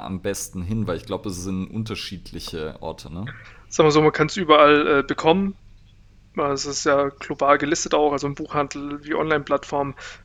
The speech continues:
Speaker 2: Wenn mich jetzt aber einer fragen müsste, „Wo soll ich mein Buch kaufen?“, dann geht am besten auf w w w punkt buchhandel punkt de. punkt buch sieben punkt de.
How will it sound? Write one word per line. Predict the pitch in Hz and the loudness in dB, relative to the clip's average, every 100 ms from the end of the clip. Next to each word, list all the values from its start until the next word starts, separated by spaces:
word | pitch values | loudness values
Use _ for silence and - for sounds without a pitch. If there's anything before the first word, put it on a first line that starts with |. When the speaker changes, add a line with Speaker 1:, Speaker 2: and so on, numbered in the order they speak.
| - | 2
Speaker 2:
Wenn | 151 | 2
mich | 147 | 4
jetzt | 151 | 6
aber | 143 | 6
einer | 147 143 | 6 4
fragen | - 147 151 | 4 4 4
müsste, | 151 - 151 | -2 0 0
„Wo | 143 151 | 2 2
soll | 147 | 2
ich | 143 | 0
mein | 139 | -2
Buch | 139 151 | -2 -10
kaufen?“, | - 143 139 139 | 0 0 0 -2
dann | 139 139 | -4 -4
geht | 143 139 | -2 -2
am | 135 | 0
besten | 139 - 147 | -2 -2 -4
auf | 139 131 | -4 -4
w | 143 139 | -2 0
w | |
w | 143 151 | 2 0
punkt | |
buchhandel | |
punkt | - | 0
de. | - - - - - - | -20 -20 -20 -20 -20 -10
punkt | - 151 143 - | -4 -2 -4 -10
buch | 151 143 | -12 -6
sieben | - 185 165 139 | -2 -2 -2 -4
punkt | - 151 143 - | -4 -6 -4 -2
de. | 151 143 165 | 0 2 0